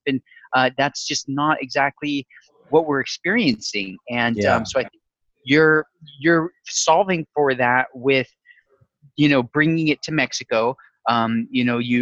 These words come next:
Speaker 1: you said the hours, which is huge because, yeah, definitely waiting half a day to get a, a response can kill, um, you know, a client's mood real quick.
Speaker 2: Mm-hmm.
Speaker 1: And so, um,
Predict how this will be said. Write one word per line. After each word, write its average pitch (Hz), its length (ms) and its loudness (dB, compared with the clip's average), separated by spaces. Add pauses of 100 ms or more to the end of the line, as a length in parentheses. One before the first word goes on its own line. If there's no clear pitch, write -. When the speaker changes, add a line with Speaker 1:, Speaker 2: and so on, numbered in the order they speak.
(220)
Speaker 1:
you 123 80 -6
said 143 200 -2
the 131 80 0 (140)
hours, 127 380 0
which 131 240 -4
is - 60 -6 (140)
huge 123 240 -2 (120)
because, 120 380 -6
yeah, 147 120 -2 (140)
definitely 127 320 -6 (120)
waiting 117 220 0
half 127 300 0
a 120 80 0
day 131 380 2
to - 60 -10 (100)
get 123 100 4
a, 113 280 2
a 113 40 -12 (100)
response 139 640 0
can 120 100 -2 (180)
kill, 139 220 6 (540)
um, 110 340 0
you 127 100 2
know, 120 100 2
a - 160 -8
client's 139 380 2
mood 123 240 -2 (120)
real 110 160 0 (120)
quick. 113 200 0 (400)
Speaker 2:
Mm-hmm. 131 300 -4
Speaker 1:
And 123 120 -12
so, 139 640 0
um, 127 200 2